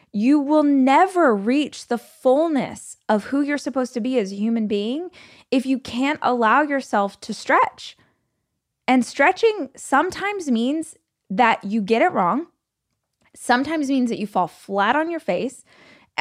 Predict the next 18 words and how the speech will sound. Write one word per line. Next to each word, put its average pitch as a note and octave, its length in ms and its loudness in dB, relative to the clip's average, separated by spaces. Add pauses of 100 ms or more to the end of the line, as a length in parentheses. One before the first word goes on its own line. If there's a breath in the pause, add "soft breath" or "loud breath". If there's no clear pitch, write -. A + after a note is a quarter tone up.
(100)
or F4 160 4
sometimes A4 540 -2
means D4+ 260 0
that B3 120 0
you're C#4 120 0
actually, E4+ 640 0
you B3 100 -2
don't G4 160 0
really D#4+ 200 0
fail, C4+ 520 4
but G#3 280 0
you A#3+ 160 0
are B3+ 120 4
doing D4 500 -2
something A3 680 -4 (280 loud breath)
that - 220 -2
other C4+ 320 4
people B3 580 -4